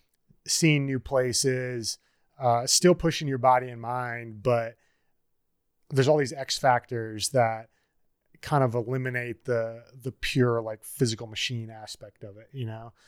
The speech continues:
And all those, all those moving bits just make it really engaging and interesting, I think, um, and require you to be resourceful. And I don't know, and the same,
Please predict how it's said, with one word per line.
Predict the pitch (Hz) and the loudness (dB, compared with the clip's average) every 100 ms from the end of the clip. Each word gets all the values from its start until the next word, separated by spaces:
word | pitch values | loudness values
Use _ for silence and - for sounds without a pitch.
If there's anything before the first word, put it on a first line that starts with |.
| _ _ _ _ | _ _ _ _
And | 151 | -2
all | 160 185 190 | 2 2 2
those, | 170 127 - _ _ _ - | 0 0 -8 _ _ _ -4
all | 165 185 | 0 0
those | 180 165 | 2 0
moving | 143 156 147 135 | 0 -2 -4 -2
bits | 135 147 - - - _ _ _ - | 0 0 0 -2 -4 _ _ _ -6
just | - 151 | 2 6
make | 147 | 6
it | 131 | 4
really | 127 127 | -2 -2
engaging | 120 120 120 110 | -6 -8 -8 -10
and | 110 | -14
interesting, | 113 117 104 - 110 | -16 -14 -14 -12 -14
I | 104 | -16
think, | 110 104 101 _ - | -20 -20 -20 _ -16
um, | 117 104 101 98 _ _ _ _ _ | -14 -14 -20 _ _ _ _ _ _
and | 143 127 | 2 4
require | 120 - 143 139 | 4 4 4 4
you | 131 | -2
to | |
be | 120 | -6
resourceful. | 113 110 165 170 156 - 160 151 147 147 147 123 | -2 2 6 6 4 -4 -2 0 0 -2 -6 -4
And | 123 120 110 107 _ _ _ | -2 -2 -4 -14 _ _ _
I | 151 | 2
don't | 202 | 4
know, | 220 139 | 6 6
and | 156 160 | 2 0
the | 135 | 0
same, | - 170 170 156 | 0 0 -4 -10